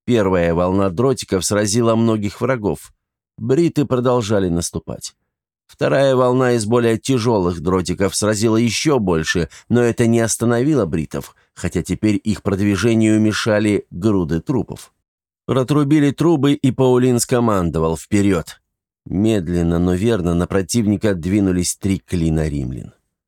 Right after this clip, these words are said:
"Клин способен рассечь любое построение противника",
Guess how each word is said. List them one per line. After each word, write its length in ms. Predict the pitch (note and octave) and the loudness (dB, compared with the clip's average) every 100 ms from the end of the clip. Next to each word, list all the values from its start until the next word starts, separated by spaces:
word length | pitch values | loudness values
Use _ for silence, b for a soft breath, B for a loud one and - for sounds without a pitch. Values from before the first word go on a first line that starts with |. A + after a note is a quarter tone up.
| _ _ _ _ | _ _ _ _
"Клин 480 | - D2 F#2+ G#2+ G2+ | -6 -2 2 2 0
способен 600 | - G2 G2+ G#2 G2+ G#2 | 0 0 0 0 2 2
рассечь 580 | G2+ F#2+ - G#2+ F#2 | 0 -2 -2 -2 -2
любое 440 | G2+ G2 E2 G#2 G2 | 0 0 2 0 0
построение 720 | - F#2+ - G2 G2 G2 F#2+ | -2 -4 0 0 2 2 0
противника", 840 | F#2+ F#2 - A2 F#2 E2+ - - | 0 -2 0 0 0 -2 -4 -12